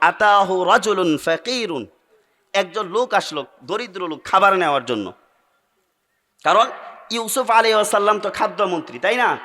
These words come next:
ওই তো একজন লোক আসলো, তো ইউসুফ আলাইহিস সালাম ওই লোককে বলল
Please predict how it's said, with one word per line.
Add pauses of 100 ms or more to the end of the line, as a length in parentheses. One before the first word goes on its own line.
(160)
ওই
তো
একজন
লোক
আসলো, (400)
তো
ইউসুফ
আলাইহিস
সালাম
ওই
লোককে
বলল